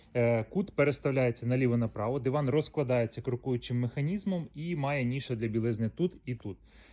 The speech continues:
Насправді, за таке наповнення, за такий комфорт, е, диванчик Hugo мав би коштувати дорожче,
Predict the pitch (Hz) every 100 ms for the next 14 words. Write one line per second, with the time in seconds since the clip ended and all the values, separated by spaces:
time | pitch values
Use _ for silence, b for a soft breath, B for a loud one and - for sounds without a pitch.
0 | b 139 - 220 233 165 127 - _ _
1 | _ _ _ - - 131 135 139 143 135
2 | 117 180 170 131 120 123 131 131 127 110
3 | 160 170 - 135 113 120 131 117 120 165
4 | 143 120 139 139 120 139 - 123 117 123
5 | 110 143 107 - -